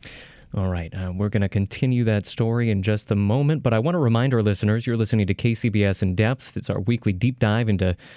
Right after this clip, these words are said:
some of the major events and trends shaping the news we report on each and every day here on K C B S.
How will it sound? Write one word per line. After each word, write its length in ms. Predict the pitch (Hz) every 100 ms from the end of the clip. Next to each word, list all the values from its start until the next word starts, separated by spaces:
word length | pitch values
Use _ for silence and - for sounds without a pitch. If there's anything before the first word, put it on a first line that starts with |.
| -
some 160 | -
of 80 | 123
the 40 | 104
major 300 | 110 110 98
events 380 | 90 107 127
and 100 | 101
trends 400 | 87 - 127 127
shaping 280 | 120 123 113
the 60 | 101
news 240 | 104 120
we 120 | 107
report 360 | 98 98 - 113
on 120 | 101
each 200 | - 185
and 140 | 135 120
every 300 | 117 107 95
day 200 | 92 92
here 200 | 101 95
on 100 | 92
K 160 | 104
C 160 | 98 107
B 180 | 95 98
S. 280 | 113 -